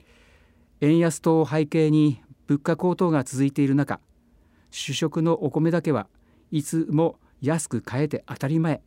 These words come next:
という時代ではなくなったと言えるのではないでしょうか。農業は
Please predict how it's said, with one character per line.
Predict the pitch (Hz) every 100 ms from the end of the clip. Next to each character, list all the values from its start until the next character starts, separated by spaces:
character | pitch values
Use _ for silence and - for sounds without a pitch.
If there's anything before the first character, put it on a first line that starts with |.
| _
と | - 165
い | 175
う | 139
時 | 131
代 | 123 147
で | 147
は | 143
な | 107
く | 110 165
な | 175
っ |
た | - 156 - _ _ _
と | 208 - _
言 | 123
え | 117
る | 120
の | 120 113
で |
は | 180 196 _
な | 117
い | 101
で | 95
し | -
ょ |
う | 85
か。 | - - _ _ _ _ - _ _ _ _ _ _ _ 160
農 | 165
業 | 151 131 131
は | 135 131